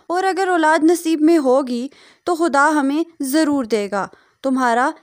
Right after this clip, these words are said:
इस तरह मायूस होना मैं नहीं देख सकता।" फ़िज़ा की सास बाहर से ये सब सुन रही होगी और उसे फ़िज़ा को टारगेट करने का एक नया बहाना मिल जाएगा।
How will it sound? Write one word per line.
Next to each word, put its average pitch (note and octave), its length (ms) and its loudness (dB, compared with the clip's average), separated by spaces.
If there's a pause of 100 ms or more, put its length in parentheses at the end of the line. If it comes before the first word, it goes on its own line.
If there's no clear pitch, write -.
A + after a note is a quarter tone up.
इस E4 140 -4
तरह F#4 200 2
मायूस D4+ 460 0
होना B3+ 320 -4
मैं D4+ 220 0
नहीं E4 240 6
देख A3+ 260 -2
सकता।" - 440 -8 (920)
फ़िज़ा F4+ 280 0
की F#4 140 -4
सास B3+ 560 -2 (180)
बाहर D4 400 0
से E4+ 260 -4 (260)
ये F#4+ 80 -2
सब G#4 200 -2
सुन F4 320 2
रही D#4 220 0
होगी A#3 480 -4 (340)
और C#4 180 0
उसे C4 320 -2 (300)
फ़िज़ा E4 240 0
को F#4+ 140 -2
टारगेट C#4 500 -2
करने A#3+ 320 -4
का C4+ 220 -4 (160)
एक D#4+ 240 -4
नया C#4 380 2
बहाना A#3 420 0
मिल G#3+ 200 -6
जाएगा। F#3+ 420 -8